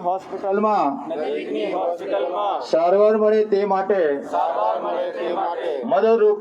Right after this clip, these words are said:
થઈશ. એક પરોપકારી જીવ એટલે કે ગુડ સમરિટન બનીને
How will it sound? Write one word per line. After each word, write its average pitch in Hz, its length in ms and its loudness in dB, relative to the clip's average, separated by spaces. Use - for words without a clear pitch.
થઈશ. 190 320 2
એક 226 280 2
પરોપકારી 196 840 0
જીવ 220 300 0
એટલે 196 260 -2
કે 214 140 0
ગુડ 233 260 2
સમરિટન 202 680 0
બનીને 208 420 2